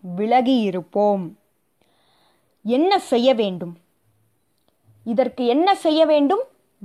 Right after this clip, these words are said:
மனதின் வெளிப்பாட்டினை நிறுத்த வேண்டும். மனதின் வெளிப்பாட்டினை, அதாவது எண்ணங்களை நிறுத்தும் பொழுது, சத்தியமானது நம்முடைய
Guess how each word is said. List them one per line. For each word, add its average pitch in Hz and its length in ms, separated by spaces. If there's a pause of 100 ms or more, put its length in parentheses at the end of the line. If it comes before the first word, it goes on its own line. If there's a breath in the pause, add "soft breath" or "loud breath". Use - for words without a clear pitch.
(160)
மனதின் 330 560
வெளிப்பாட்டினை 254 840 (360)
நிறுத்த 320 500
வேண்டும். 202 500 (1900 soft breath)
மனதின் 339 600
வெளிப்பாட்டினை, 226 880 (300)
அதாவது 202 480 (240)
எண்ணங்களை 269 720 (420)
நிறுத்தும் 320 600
பொழுது, 190 440 (760)
சத்தியமானது 233 1040 (160)
நம்முடைய 214 680